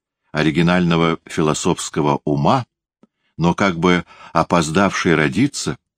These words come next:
и попавший в чуждую ему эпоху. Ему надо было жить во времена Лейбница и Мальбранша, самое позднее — Менда Берана. У милейшего Льва Михайловича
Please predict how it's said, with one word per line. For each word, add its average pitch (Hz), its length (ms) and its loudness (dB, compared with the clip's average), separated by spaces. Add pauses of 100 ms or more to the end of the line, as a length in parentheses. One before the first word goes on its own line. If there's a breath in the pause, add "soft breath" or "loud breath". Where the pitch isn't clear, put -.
(220)
и 85 100 0
попавший 101 680 0
в - 80 -8
чуждую 101 600 0
ему 80 360 0 (200)
эпоху. - 640 -6 (640)
Ему 110 300 2
надо 151 320 0
было 139 280 2
жить 135 300 0
во 107 140 2
времена 98 500 2 (260 loud breath)
Лейбница 127 920 2
и 107 480 2
Мальбранша, 82 880 0 (500)
самое 131 500 0
позднее — 104 600 2 (320 soft breath)
Менда 82 560 2
Берана. 69 580 0 (1600)
У 92 100 2
милейшего 95 800 2
Льва 87 240 2
Михайловича 90 720 -2